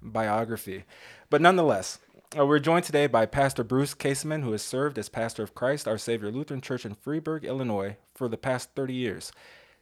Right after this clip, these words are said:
Since Christ Our Savior was a mission congregation when he arrived, and it was his first parish, the congregation and the Casemans have grown up together and have learned the joy of forgiving each other's, it's foibles. This is a foreign word to me. I'll, well, anyway,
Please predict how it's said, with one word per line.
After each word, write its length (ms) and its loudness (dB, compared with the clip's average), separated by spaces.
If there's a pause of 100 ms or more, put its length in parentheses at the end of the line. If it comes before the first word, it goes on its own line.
(120)
Since 260 0
Christ 320 2
Our 80 0
Savior 340 0
was 160 0
a 60 -4
mission 340 -2
congregation 680 -4
when 100 -6
he 80 -4
arrived, 480 -2
and 100 -4
it 60 -4
was 180 -6
his 160 -8
first 400 -2
parish, 380 -6
the 100 -10
congregation 720 -2
and 220 -2
the 60 -6
Casemans 500 -8
have 160 -8
grown 200 -2
up 120 -4
together 400 -4
and 120 -8
have 160 -10
learned 300 -4
the 80 -4
joy 460 -2
of 240 -8 (100)
forgiving 520 -4
each 200 -8
other's, 320 -8 (2000)
it's 120 -12
foibles. 600 0 (460)
This 160 0
is 100 -4
a 80 0
foreign 400 -2
word 180 -2
to 80 -14
me. 200 -14 (100)
I'll, 300 0
well, 100 -2
anyway, 280 -4